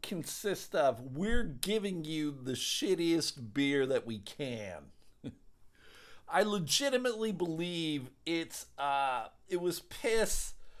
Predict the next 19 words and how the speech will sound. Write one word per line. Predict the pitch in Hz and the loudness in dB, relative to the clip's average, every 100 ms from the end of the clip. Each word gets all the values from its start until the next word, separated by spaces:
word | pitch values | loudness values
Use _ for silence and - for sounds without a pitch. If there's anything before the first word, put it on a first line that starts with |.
| - - - | -12 -10 0
that | 175 175 | 0 2
they | 170 | -2
squeegeed | 147 - - 170 165 202 202 151 180 165 156 | -2 -4 -6 -6 -4 -2 -4 -4 -4 -4 -2
off | 151 151 135 - | 0 2 -2 -4
the | 151 | -2
restroom | 127 139 143 - 139 131 104 - - | 2 4 4 2 -2 -2 4 12 12
<laughs> | - | 12
floor | - 123 120 110 98 95 - - - - - - - - - - - - - - | 12 12 12 8 2 0 -4 -8 -12 -14 -14 -14 -16 -20 -20 -20 -20 -20 -20 2
and | 175 151 | 4 4
somehow | 175 - - 196 277 180 170 | 2 -2 0 0 2 6 4
just | 151 151 - | 4 -4 -8
put | - - 180 | -6 -2 0
it | 180 170 | 0 -2
into | 139 | -6
pitchers | 131 - 165 - 156 135 113 | -6 -2 0 2 0 -2 -2
of | 117 92 | -4 -6
beer. | 101 104 92 80 - - - - | -6 -4 -6 -8 -14 -20 -20 -20
Pitchers | - 175 151 151 131 107 | -8 -6 -4 -6 -6 -8
of, | 98 | -10